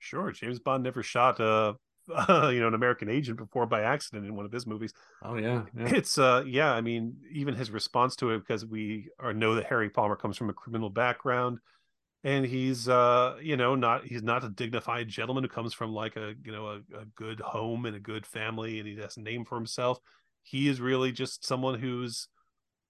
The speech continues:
Speaker 1: there to do a job, and he's shocked that what that job is, is pushing paperwork, you know, and, uh, reporting to superiors who he detests. It's like a real job. <laughs> It really is, like, what this is presented as, is, like, some, like, nine-to-five thing that you just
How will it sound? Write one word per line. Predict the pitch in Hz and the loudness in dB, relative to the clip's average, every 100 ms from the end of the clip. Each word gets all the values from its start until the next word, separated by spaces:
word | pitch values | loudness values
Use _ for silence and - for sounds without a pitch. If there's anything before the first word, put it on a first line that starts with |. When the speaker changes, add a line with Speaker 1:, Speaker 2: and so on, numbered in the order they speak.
| - | -10
Speaker 1:
there | 104 113 127 | -2 0 0
to | |
do | 123 131 | 0 0
a | 131 | 0
job, | 117 113 127 107 | 0 0 2 0
and | 107 | -2
he's | 98 113 107 - | -6 -8 -8 -10
shocked | - 113 117 - | -4 -2 -2 -2
that | 107 | -6
what | 104 107 | -6 -6
that | - | -4
job | 110 104 101 | -2 -2 -2
is, | 110 104 | -2 -2
is | 101 | -6
pushing | - 113 120 | -8 -8 -6
paperwork, | 113 143 104 92 90 - | -4 -4 -6 -8 -10 -8
you | 107 | -10
know, | 107 104 104 | -8 -8 -8
and, | 101 98 | -10 -10
uh, | 98 98 _ _ | -10 -12 _ _
reporting | - 95 123 117 107 | -16 -2 0 0 -2
to | - 113 | -4 -6
superiors | - - 120 120 117 113 | -8 -6 -2 0 0 -2
who | 117 | -4
he | 117 120 | -6 -6
detests. | 107 123 - 120 - - - - _ _ _ - | -8 -8 -6 -4 -4 -4 -8 -14 _ _ _ -8
It's | 123 - | -6 2
like | 190 - | 2 4
a | |
real | 165 170 175 | 4 4 4
job. | 131 156 156 135 113 | 4 4 6 6 4
<laughs> | |
It | 98 208 | 2 2
really | 120 - 185 | 2 2 0
is, | 160 - | 0 0
like, | 190 151 | 2 2
what | 143 151 | 2 0
this | 139 127 | 0 -6
is | 123 | -8
presented | - 135 127 131 113 | -4 -2 0 0 0
as, | 107 104 | 0 -2
is, | 107 107 | -6 -4
like, | 107 - _ _ | -4 -6 _ _
some, | - 151 147 139 135 | -2 2 4 2 2
like, | 131 123 | 2 4
nine-to-five | 127 131 123 127 131 | 2 4 4 4 2
thing | 135 131 | 2 0
that | 117 | 0
you | 107 | -2
just | 110 101 | -4 -6